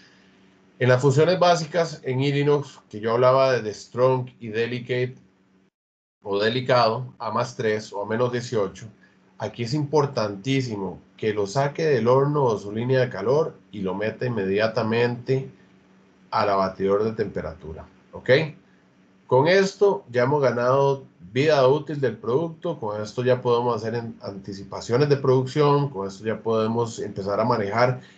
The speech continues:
este nuevo sistema, que es la consecuencia del cook and chill o el cook and freeze, que es que yo voy a tener un manejo del stock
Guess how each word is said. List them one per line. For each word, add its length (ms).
este 340
nuevo 380
sistema, 640
que 100
es 60
la 140
consecuencia 680
del 140
cook 220
and 120
chill 260
o 60
el 80
cook 240
and 140
freeze, 440
que 260
es 220
que 200
yo 220
voy 320
a 160
tener 520
un 580
manejo 920
del 240
stock 800